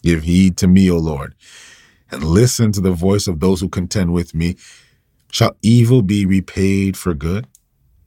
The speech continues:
For they have dug a pit for my life. Remember that I stood before you to speak good for them, to turn away your wrath from them.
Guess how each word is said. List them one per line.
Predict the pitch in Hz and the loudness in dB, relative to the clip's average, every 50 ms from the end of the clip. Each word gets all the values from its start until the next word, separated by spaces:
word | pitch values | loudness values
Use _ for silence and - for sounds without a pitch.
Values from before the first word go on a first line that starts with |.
| _ _ | _ _
For | - - 95 | -2 0 2
they | 85 98 98 | 2 2 2
have | 98 92 87 85 82 76 | 2 0 -2 -4 -6 -6
dug | 71 98 104 104 82 | -4 -4 -4 -2 -2
a | 101 92 | -4 -6
pit | - - - 107 90 - _ _ | -4 -4 -4 -4 -4 -4 _ _
for | - - 98 | -6 -4 -2
my | 90 87 85 82 | -2 -2 -4 -6
life. | 73 71 73 - 98 - - - - _ _ _ _ _ _ _ _ _ _ _ _ _ _ | -8 -10 -12 -12 -14 -18 -20 -20 -20 _ _ _ _ _ _ _ _ _ _ _ _ _ _
Remember | - 87 95 110 117 110 90 80 76 - _ _ _ _ _ _ | 0 2 4 4 4 2 0 -2 -6 -10 _ _ _ _ _ _
that | - 87 | -2 0
I | 90 95 | 0 0
stood | 95 - - 110 104 85 | -2 -2 -2 0 0 0
before | 87 92 - - 98 101 95 | -4 -6 -6 -4 -2 0 0
you | 92 82 82 | 0 -2 -4
to | 73 87 | -6 -8
speak | - - - - 92 73 71 | -10 -8 -4 -4 -6 -4 -2
good | 78 92 90 - | -2 -2 -2 -2
for | - 95 85 | -4 -4 -2
them, | 80 90 82 78 - _ _ _ _ _ | -2 -2 -2 -4 -8 _ _ _ _ _
to | - 107 | -6 -6
turn | - - 120 107 104 | 0 0 0 2 2
away | 101 98 101 101 | 2 2 2 2
your | 95 95 92 | 2 0 0
wrath | 90 95 92 90 90 - | 0 0 -2 -2 -4 -6
from | - - 87 85 | -6 -6 -4 -4
them. | 82 82 80 | -4 -6 -8